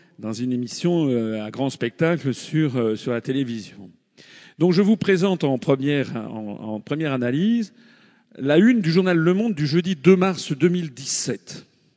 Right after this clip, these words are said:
Donc deux mois avant l'élection présidentielle, le cri d'alarme solennel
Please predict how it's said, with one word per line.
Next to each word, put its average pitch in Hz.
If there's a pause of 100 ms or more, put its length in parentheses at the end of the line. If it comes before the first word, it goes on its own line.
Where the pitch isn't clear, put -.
(840)
Donc 165
deux 202
mois 208
avant 160
l'élection 156
présidentielle, 135
le 151
cri 240
d'alarme 180
solennel 156